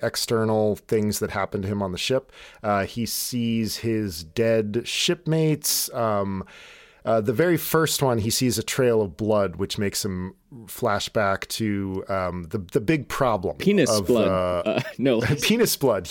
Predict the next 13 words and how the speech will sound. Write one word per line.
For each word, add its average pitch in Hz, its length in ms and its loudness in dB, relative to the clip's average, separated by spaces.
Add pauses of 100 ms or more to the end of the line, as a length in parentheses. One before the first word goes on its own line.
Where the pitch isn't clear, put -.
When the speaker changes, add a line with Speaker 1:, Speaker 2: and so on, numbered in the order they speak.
Speaker 1:
yes. 180 340 2 (240)
Yes, 160 260 4
a 139 120 4
thin 185 260 2
line 160 300 4
of 131 120 0
penis 160 380 2
blood 117 320 2
because 117 380 -2
he 135 80 2
tries 139 320 2
to 135 100 2
escape 127 540 2